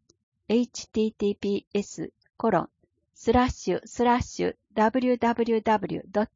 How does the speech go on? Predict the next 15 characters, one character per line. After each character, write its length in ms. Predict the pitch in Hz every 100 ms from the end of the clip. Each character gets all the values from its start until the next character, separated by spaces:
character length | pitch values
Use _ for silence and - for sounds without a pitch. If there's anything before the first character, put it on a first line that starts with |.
| -
ト 180 | 170 - _ _ _ _
ク 140 | - 254
ピ 220 | - 175
オ 140 | 165 - _ _ _ _
キ 180 | - 262
ュ 180 | 269 254
ー 40 | -
ユ 260 | 214 254
ー 140 | 196 - -
ピ 300 | 247 247 - -
ー 60 |
ア 80 | 220
イ 160 | 226 - -
オ 220 | 214
ー 60 | 170